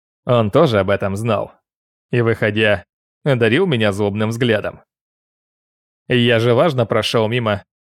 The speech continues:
всем своим видом говоря: «Будешь знать, как пренебрегать днем рождения любимого котика».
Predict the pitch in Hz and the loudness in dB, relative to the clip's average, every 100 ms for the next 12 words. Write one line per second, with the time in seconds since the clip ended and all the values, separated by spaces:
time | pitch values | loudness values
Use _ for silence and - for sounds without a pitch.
0 | _ - 240 - 135 117 113 110 107 107 | _ -6 -4 0 2 2 0 0 -2 0
1 | 104 104 107 101 _ _ _ _ - 151 | 0 2 0 -2 _ _ _ _ -8 -2
2 | 147 131 208 170 143 104 - _ _ _ | 2 2 2 0 0 0 -4 _ _ _
3 | - 123 - 131 127 120 120 117 104 113 | -2 -2 0 0 2 2 2 2 2 0
4 | 110 110 139 160 95 85 - _ - 147 | 2 2 2 0 0 -4 -10 _ -4 0
5 | 151 120 101 131 - 135 107 - - | 2 2 2 0 2 -2 -2 -10 -20